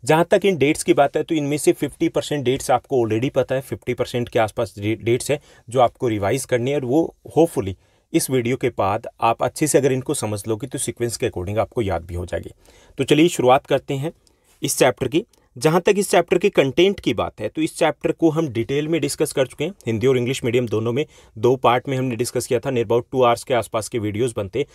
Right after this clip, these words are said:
लेकिन डिटेल चैप्टर को हमने कर लिया था। उसके बाद आपके लिए फिफ्टी most important questions हम लेकर के आए थे, वो क्वेश्चंस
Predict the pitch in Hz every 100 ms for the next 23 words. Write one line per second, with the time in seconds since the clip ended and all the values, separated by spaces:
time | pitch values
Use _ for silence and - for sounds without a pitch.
0 | - - 135 185 127 127 156 165 160 -
1 | - 101 127 143 151 98 85 85 - -
2 | _ _ _ _ 180 175 202 196 196 -
3 | 135 135 - 160 170 175 160 160 185 165
4 | 135 160 - 147 151 147 160 123 - 151
5 | - 143 131 143 131 135 123 - 165 117
6 | 131 139 - 190 -